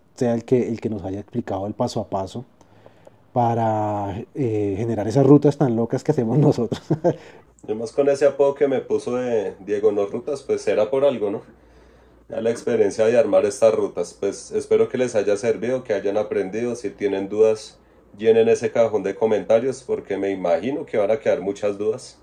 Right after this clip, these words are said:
Speaker 2: Esto es un video muy resumido de lo que casi siempre Dani me pone a hacer cuando se le ocurre una ruta.
Speaker 1: Sí, que habla.
Speaker 2: Sigan a Dani, sigan a Kichan,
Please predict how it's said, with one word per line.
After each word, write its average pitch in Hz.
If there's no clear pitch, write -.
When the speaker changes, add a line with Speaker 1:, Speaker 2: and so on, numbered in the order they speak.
Speaker 2:
Esto 104
es 107
un 113
video 113
muy 113
resumido 107
de 101
lo 101
que 92
casi 101
siempre 107
Dani 104
me 113
pone 92
a 95
hacer 104
cuando 113
se 110
le 107
ocurre 90
una 95
ruta. 101
Speaker 1:
Sí, 135
que 151
habla. 117
Speaker 2:
Sigan 110
a 110
Dani, 113
sigan 101
a 101
Kichan, 107